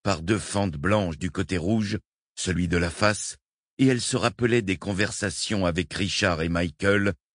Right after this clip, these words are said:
ayant pour thème les questions qu'il conviendrait de poser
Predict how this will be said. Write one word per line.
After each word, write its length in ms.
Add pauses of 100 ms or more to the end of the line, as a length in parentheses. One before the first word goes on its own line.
(120)
ayant 320
pour 240
thème 280
les 120
questions 640 (340)
qu'il 200
conviendrait 540
de 80
poser 560